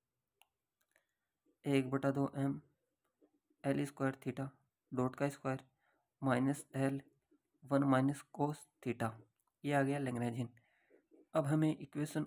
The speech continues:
of motion है वो फाइंड करना है, motion of equation।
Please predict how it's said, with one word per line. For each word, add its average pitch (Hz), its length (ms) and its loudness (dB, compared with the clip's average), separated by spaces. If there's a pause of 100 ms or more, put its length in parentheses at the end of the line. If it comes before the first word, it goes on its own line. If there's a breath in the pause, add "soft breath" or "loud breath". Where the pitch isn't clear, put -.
of 143 200 -4 (1300)
motion 143 260 0
है 139 100 2
वो 135 120 0
फाइंड 120 280 -4
करना 117 180 -2
है, 123 160 -6
motion 139 240 -2
of 143 280 -4
equation। 120 360 -6